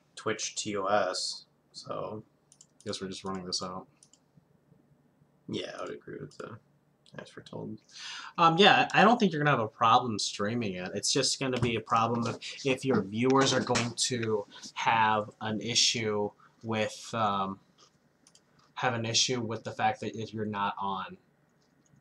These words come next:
Speaker 1: Yeah, like, a lot of people will, like, probably just sort of be like, "Why aren't you playing on this?" Like, you'll,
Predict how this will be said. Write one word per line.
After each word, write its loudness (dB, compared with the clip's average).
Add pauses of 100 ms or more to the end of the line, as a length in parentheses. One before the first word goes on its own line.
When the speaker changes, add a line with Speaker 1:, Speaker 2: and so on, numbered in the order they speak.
(1160)
Speaker 1:
Yeah, -2
like, 2
a 4
lot 10
of 2
people 0
will, 2
like, -2 (1900)
probably 8
just 2
sort 2
of 0
be 2
like, 0
"Why -4
aren't -4
you -2
playing 0
on 0
this?" 2
Like, 4
you'll, 6